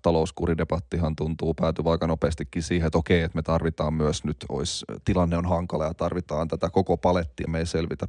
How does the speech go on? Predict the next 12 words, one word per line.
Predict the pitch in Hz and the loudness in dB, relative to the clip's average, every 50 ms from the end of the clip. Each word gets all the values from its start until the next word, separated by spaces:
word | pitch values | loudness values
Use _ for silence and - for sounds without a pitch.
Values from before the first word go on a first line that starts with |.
| - | -4
pelkillä | - - 73 80 - 82 73 78 | -2 -4 -4 -4 -4 -4 -4 -2
menoleikkauksilla, | 82 85 82 76 71 69 - - _ - - - - - - - - - 95 95 | -2 -2 -2 -2 -2 -4 -6 -8 _ -8 -10 -8 -6 -4 -6 -4 -2 -2 -2 -2
mut | 98 78 - | -2 -2 -2
sit | - 87 - - | -2 -4 -2 -2
tämmönen | 87 87 82 85 85 78 85 | -2 -2 0 0 -2 -2 0
fiskaalikonservatiivinen, | - 110 104 - - 98 92 87 90 - 82 82 87 - 87 80 76 - - - 82 - 80 76 73 71 85 95 - - - | 0 0 0 0 2 2 2 2 2 0 -2 -4 -2 -2 -4 -4 -4 -4 -4 -6 -4 -4 -4 -4 -4 -4 -4 -6 -6 -8 -6
enemmän | 78 87 95 87 85 82 82 80 | -4 -2 0 0 0 0 -2 -2
tämmöisestä, | - 78 82 80 - - - - - - - 82 | -4 -4 -4 -4 -4 -4 -6 -6 -8 -6 -2 -2
ää, | 85 82 82 - - 82 - - - - - - _ _ _ - - 69 69 69 - 67 139 - - - _ - - _ _ _ _ _ _ - - - - - | -2 -2 -2 -6 -12 -20 -20 -20 -20 -18 -18 -20 _ _ _ -18 -14 -10 -10 -8 -8 -6 -8 -8 -10 -10 _ -20 -20 _ _ _ _ _ _ -20 -20 -18 -12 -10
ehkä | 110 107 - - | -10 -6 0 2
jotenkin | 165 180 180 180 170 151 147 | 2 2 2 2 0 0 -2
semmosesta | - - 147 135 127 131 135 123 - - - 123 - | 0 0 0 2 2 2 0 -2 0 4 6 6 6